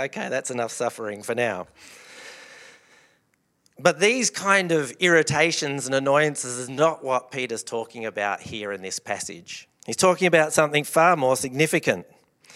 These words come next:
He's not even talking about the suffering that comes about as part of our normal life. Bad hair days,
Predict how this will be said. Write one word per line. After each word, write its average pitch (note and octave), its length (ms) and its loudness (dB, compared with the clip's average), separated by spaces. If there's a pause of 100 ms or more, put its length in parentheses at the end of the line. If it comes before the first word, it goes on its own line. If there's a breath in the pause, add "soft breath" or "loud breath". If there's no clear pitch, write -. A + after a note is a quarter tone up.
(240 loud breath)
He's E3+ 100 6
not B3 160 6
even A3 200 0
talking F3+ 340 0
about E3 240 2
the C#3+ 60 -6
suffering E3+ 420 0
that D#3 160 -6
comes E3+ 240 0
about D#3 420 2
as D3 180 0
part D3 300 0
of C#3 160 -2
our D3 180 2
normal D3+ 400 2
life. D#3+ 560 0 (920)
Bad C#3 280 2
hair D#3 240 2
days, G#2+ 540 -8